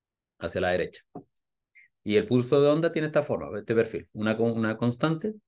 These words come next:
un coeficiente por E a la I K uno X menos omega T, ya que K uno está relacionado con las características del,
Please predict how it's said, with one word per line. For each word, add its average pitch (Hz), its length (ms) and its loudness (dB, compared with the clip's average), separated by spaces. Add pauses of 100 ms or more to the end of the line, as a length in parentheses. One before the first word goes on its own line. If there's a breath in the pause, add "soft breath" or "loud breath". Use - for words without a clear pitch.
un 107 80 -6
coeficiente 151 600 0
por 117 320 0
E 127 140 4
a 127 80 4
la 120 140 4
I 127 160 0
K 110 240 0
uno 135 580 -2
X 147 480 -4
menos 110 300 -4
omega 117 340 2
T, 185 280 -6
ya - 180 -4
que - 120 -12
K 101 180 4
uno 120 240 4
está 120 180 -2
relacionado 101 400 -2
con 101 80 -4
las - 100 -2
características 90 800 -2
del, 95 540 -4